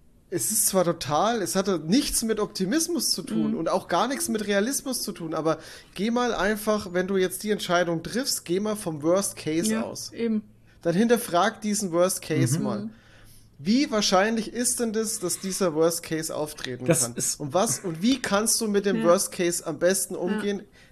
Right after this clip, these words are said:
Speaker 1: weil das das Schlimmste ist, was passieren
Speaker 2: Ja.
Speaker 1: könnte? Und dann wird die Entscheidung total banal irgendwann.
Speaker 2: Ja.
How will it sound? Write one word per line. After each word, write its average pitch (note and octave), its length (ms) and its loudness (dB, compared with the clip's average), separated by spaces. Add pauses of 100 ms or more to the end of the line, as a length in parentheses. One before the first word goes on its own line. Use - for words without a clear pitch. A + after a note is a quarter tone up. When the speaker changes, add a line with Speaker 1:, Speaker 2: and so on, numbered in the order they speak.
Speaker 1:
weil E3 340 4
das F#3 220 0
das D#3+ 160 -4
Schlimmste F#3+ 400 -2
ist, E3+ 140 -4
was E3 180 -2
passieren D#3+ 360 -2
Speaker 2:
Ja. D#3+ 60 -6
Speaker 1:
könnte? A#2 360 -6 (920)
Und D3 140 -2
dann F#3+ 320 2
wird B3 240 4
die A3 80 0
Entscheidung F#3+ 580 2 (480)
total E3 500 0 (680)
banal D#3+ 440 2
irgendwann. C#3 500 0
Speaker 2:
Ja. A3 220 0